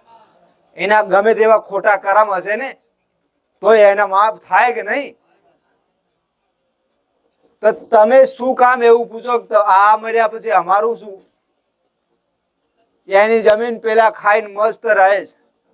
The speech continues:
અમારે એનાથી કોઈ લેવા દેવા નહીં,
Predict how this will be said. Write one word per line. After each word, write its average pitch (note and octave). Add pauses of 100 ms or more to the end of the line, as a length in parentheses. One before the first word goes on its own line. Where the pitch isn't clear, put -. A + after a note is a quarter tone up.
(960)
અમારે G3+
એનાથી G#3
કોઈ A3+
લેવા A#3
દેવા F3
નહીં, A#2+